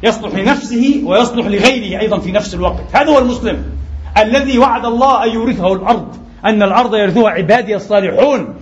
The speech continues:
لا المسلم السلبي العاجز الذي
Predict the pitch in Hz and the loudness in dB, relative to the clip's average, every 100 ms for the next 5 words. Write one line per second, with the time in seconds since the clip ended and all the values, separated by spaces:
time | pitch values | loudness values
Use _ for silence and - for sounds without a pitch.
0 | - - 285 262 262 226 185 - 254 196 | -8 2 2 2 -6 -8 -10 0 0 2
1 | 214 202 - 247 226 170 170 - - - | 0 0 2 2 2 -2 -10 -12 -16 -20
2 | - 202 202 240 233 208 | -12 -2 2 2 2 -2